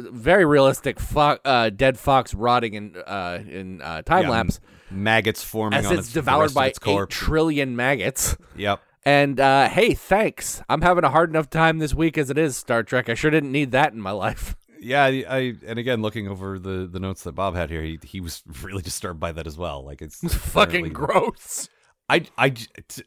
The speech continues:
Speaker 2: I, it didn't really click with me that way. I
Speaker 1: Uh-huh.
Speaker 2: totally see that. But to me, it was just like, oh, this is just,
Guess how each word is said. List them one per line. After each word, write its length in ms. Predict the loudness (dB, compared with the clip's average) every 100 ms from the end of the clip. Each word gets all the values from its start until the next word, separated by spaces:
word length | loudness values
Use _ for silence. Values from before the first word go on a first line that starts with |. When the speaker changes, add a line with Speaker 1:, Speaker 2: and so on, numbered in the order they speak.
| _
Speaker 2:
I, 160 | -12 -12
it 180 | -8 -6
didn't 220 | -4 -4 -2
really 240 | -2 0
click 240 | -2 -6
with 160 | -6 -6
me 120 | -4
that 180 | -4 -4
way. 160 | -4 -2
I 20 |
Speaker 1:
Uh-huh. 160 | 2 2
Speaker 2:
totally 180 | 0 -2
see 180 | -6 -4
that. 260 | -4 -8 _ _ -2
But 180 | -2 -2 -14 _ -8
to 80 | -4
me, 140 | -2
it 80 | -2
was 180 | -4 -6
just 300 | -10 -8 -6
like, 240 | -8 -8
oh, 260 | -6 -4 -4
this 180 | -6 -8
is 140 | -12
just, 260 | -12 -12